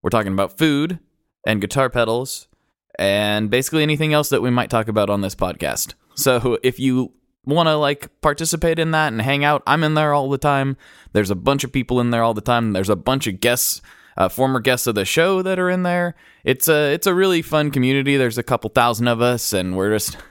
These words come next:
hanging out, talking gear, and talking about what makes our taste buds tingle. It's a good time. And if you, if you just type the Tone Mob,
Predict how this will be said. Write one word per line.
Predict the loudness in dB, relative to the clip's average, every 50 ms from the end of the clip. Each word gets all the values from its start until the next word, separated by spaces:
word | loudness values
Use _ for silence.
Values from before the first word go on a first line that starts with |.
| _ _ -8
hanging | -2 0 0 0 0 0 0
out, | 2 0 0 -2 -2 0
talking | 0 0 0 0 -2 -2 0
gear, | 0 0 0 0 0 -2 -4 _ _ _ -6
and | -4 -4 -2
talking | 0 0 0 0 0 -2
about | 0 2 2 2 2
what | 0 0 0
makes | -2 -2 -2 0 -2
our | -2 -2
taste | -2 -4 -2 0 0 0 -2 -2
buds | -2 -2 -2 -2 -6
tingle. | -4 -2 -2 -2 -2 -4 -6 -8 -10 -16 -20 -20 -10 -2
It's | -2 0 2 2 0
a | 0
good | -2 -2 -2 -2 -2 -2 -2
time. | -2 0 0 0 0 -2 -4 -4 -8 -12 -20 -20 -20 -14 -4 0
And | 0 2 2 0
if | -2 -4 -2
you, | 0 0 2 2 2
if | 0 -2 -2
you | 0
just | -2 -2 -2 0
type | 2 0 0 0 _ _
the | -10 -6 -2 -2 0
Tone | 2 2 2 2 0
Mob, | -2 -2 0 0 -2 -2